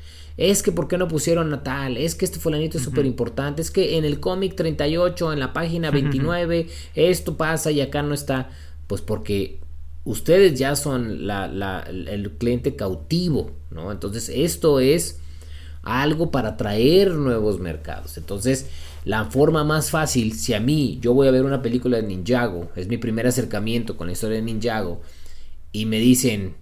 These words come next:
Speaker 1: cosas que yo no entiendo porque no, no vi seis temporadas de Ninjago, pues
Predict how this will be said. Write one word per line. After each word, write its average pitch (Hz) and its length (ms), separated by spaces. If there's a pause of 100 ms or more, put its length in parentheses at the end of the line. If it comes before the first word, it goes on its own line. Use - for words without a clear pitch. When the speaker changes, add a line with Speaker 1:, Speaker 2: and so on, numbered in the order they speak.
(340)
Speaker 1:
cosas 147 440
que 110 140
yo 117 180
no 131 160
entiendo 139 500
porque 98 240
no, 113 300
no 120 220
vi 131 140
seis 135 340
temporadas 131 580
de 131 80
Ninjago, 135 640
pues 104 240